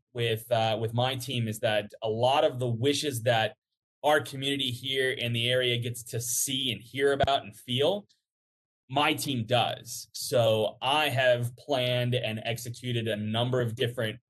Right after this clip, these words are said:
public wishes that have made news, that have transcended, you know, the entire nation.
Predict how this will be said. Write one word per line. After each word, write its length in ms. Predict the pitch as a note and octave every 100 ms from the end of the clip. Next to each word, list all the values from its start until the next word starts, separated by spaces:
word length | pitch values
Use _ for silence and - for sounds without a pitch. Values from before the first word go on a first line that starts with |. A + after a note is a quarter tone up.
| -
public 340 | C3 B2 A2+
wishes 640 | G#2+ A#2+ D#3+ E3+ F3 - - _ _ _ -
that 380 | A#2+ A2+ G#2+ G#2
have 160 | A2+ G#2+
made 500 | A2 A2 G#2+ G#2+ A#2+
news, 540 | D#3+ F3+ E3+ E3 C#3
that 140 | B2+ A2+
have 220 | A2 A2 A2 -
transcended, 1000 | - B2 A#2+ A#2 B2+ A#2+ A#2 A2+ A2+ A2 _
you 120 | A#2
know, 320 | G#2 F#2+ F#2+ G2 -
the 80 |
entire 340 | G#2+ G2+ G#2+ G2
nation. 800 | C3 A3 G3 - F#3 F3 F3